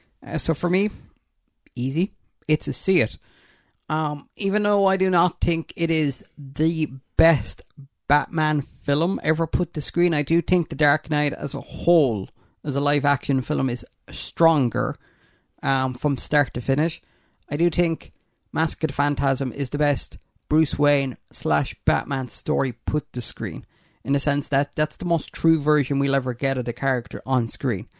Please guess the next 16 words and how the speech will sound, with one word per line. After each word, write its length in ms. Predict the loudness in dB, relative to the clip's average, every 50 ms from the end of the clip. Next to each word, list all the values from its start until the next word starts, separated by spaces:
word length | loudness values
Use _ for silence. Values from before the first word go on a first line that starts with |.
| _ _ _ _ _ _ _ _ _ _ _ -6
And 500 | -4 -2 -2 -2 -2 -2 -2 -4 -4 -8 -10 _ _ _ _ _ _ _
yeah, 280 | -2 0 2 2 2 -2 -4
anyone 420 | -2 0 0 2 2 2 2 2 2
ever 180 | 2 4 4
asks 340 | 4 4 2 0 -4 -10 -8
me 240 | -6 -2 -2 -2 -2
what's 300 | -2 -4 -4 -4 -4 -4
my 120 | -6 -6
favourite 520 | -4 -2 -2 -2 -2 -2 -2 -4 -4 -6 -8 -16 -10 -2
film, 320 | 0 2 2 2 0 -2 -2
I'll 180 | -4 -2 0 0
always 220 | 0 0 -2 -4
say 180 | -4 -4 -6 -6
The 100 | -4 -2
Dark 300 | 0 0 0 0 -2 -2
Knight. 340 | -2 -2 -2 -4 -8 -12